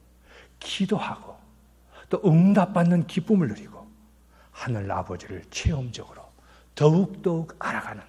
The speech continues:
성숙하고 성령 충만한 성도가 되시기를 간절히 바랍니다.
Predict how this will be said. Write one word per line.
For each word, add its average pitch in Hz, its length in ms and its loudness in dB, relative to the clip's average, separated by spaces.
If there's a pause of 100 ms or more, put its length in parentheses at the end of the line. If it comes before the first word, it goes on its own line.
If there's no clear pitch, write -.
(320)
성숙하고 - 920 -8 (840)
성령 95 640 -12
충만한 175 960 2 (260)
성도가 113 760 -4
되시기를 104 880 -4 (140)
간절히 - 360 -8
바랍니다. - 640 -14